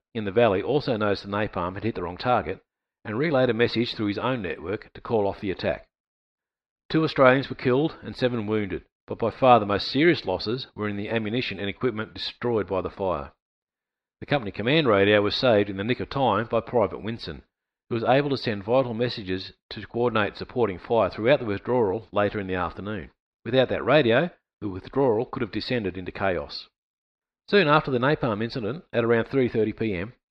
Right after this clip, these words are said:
three R A R began its withdrawal, with B Company moving back first, followed by C, A, and then D.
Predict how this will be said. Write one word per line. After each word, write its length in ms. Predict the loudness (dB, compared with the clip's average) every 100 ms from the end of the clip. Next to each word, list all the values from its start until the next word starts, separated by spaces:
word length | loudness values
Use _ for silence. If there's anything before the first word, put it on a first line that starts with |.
| -4
three 220 | 2 6
R 180 | 6 6
A 120 | 6
R 80 | 4
began 320 | 2 0 0
its 100 | -2
withdrawal, 540 | -6 -6 -4 -2 -4 -6
with 140 | -8
B 160 | 0 0
Company 300 | 2 -2 -2
moving 240 | -2 -2
back 180 | -2 -4
first, 400 | 0 0 0 -4 -10 -4
followed 240 | -2 0
by 100 | -2
C, 420 | -2 0 0 -2 -8 -4
A, 340 | -2 -2 -4 -10
and 140 | -6
then 180 | -6 -2
D. 320 | 0 0 -4